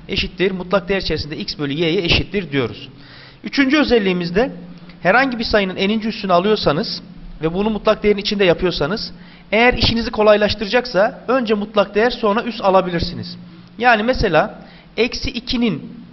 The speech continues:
küpünün mutlak değeri ile eksi ikinin mutlak değerinin küpü aynı şeyi verecektir. Önce üs aldığımız zaman eksi sekize eşit olur.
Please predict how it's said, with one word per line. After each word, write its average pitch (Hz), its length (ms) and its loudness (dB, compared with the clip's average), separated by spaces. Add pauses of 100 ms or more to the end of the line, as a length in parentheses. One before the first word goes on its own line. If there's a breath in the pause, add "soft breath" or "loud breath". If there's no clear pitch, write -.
(160)
küpünün 220 400 -2
mutlak 175 500 0
değeri 185 260 4
ile 185 320 -2 (680)
eksi 220 300 -4
ikinin 233 560 -4 (160)
mutlak 214 420 0
değerinin 160 360 2
küpü 208 260 -8
aynı 220 320 4
şeyi 147 220 -2
verecektir. 123 520 -4 (380 loud breath)
Önce 254 300 2
üs 262 180 -4
aldığımız 202 440 4
zaman 185 260 2
eksi 190 240 -6
sekize 190 340 -4
eşit 175 240 -2
olur. 165 220 -4